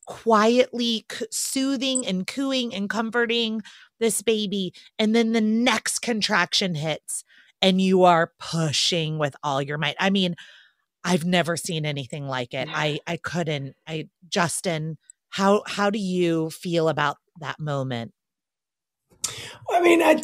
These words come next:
Speaker 3: it's, you know, you, you, you marry your wife and you don't think you can ever love her any more than you do at that point. And then just, like,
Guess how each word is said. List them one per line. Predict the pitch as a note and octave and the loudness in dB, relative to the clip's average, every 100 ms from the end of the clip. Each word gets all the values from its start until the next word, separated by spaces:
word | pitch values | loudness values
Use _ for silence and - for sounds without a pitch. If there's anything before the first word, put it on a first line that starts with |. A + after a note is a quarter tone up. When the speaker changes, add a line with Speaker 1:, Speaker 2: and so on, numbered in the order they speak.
| E4+ | 6
Speaker 3:
it's, | C4 - - - _ _ _ - - - - - - | 6 6 4 0 _ _ _ -4 -4 -4 -12 -14 -4
you | A3 A3 | 6 10
know, | A3+ | 10
you, | G#3+ G3+ | 10 8
you, | F#3+ G3 G3+ | 6 0 2
you | F#3 | 6
marry | G3+ A#3+ G#3+ | 10 10 10
your | D3+ | 8
wife | C#3+ C#3+ C3+ | 8 6 4
and | |
you | C#3+ | 6
don't | D#3 D3+ | 8 8
think | D#3 | 8
you | C3+ | 8
can | B2 | 8
ever | C#3+ C#3 | 8 8
love | C3 C3+ | 8 8
her | C3 B2 | 8 8
any | B2+ | 6
more | B2+ B2+ | 8 8
than | B2+ B2 | 8 6
you | A#2+ | 6
do | C3 B2 | 6 6
at | |
that | A#2+ A#2 | 4 0
point. | - B2+ B2 | 2 4 4
And | B2 | 4
then | D#3 F3+ | 6 6
just, | D#3+ | 8
like, | G3 E3+ D3 - | 8 8 4 -4